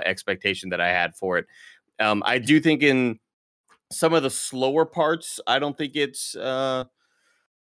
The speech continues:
I do think it, it, you know, like Matt and Nick were just mentioning, it does lack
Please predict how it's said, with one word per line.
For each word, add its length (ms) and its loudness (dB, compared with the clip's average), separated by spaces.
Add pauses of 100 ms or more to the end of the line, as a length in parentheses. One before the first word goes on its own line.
(400)
I 80 2
do 180 4
think 180 4
it, 120 4
it, 340 4
you 80 -2
know, 260 0
like 140 -2
Matt 240 0
and 280 -6 (120)
Nick 140 -2
were 100 -10
just 180 -12
mentioning, 360 -6
it 100 -6
does 240 2
lack 340 0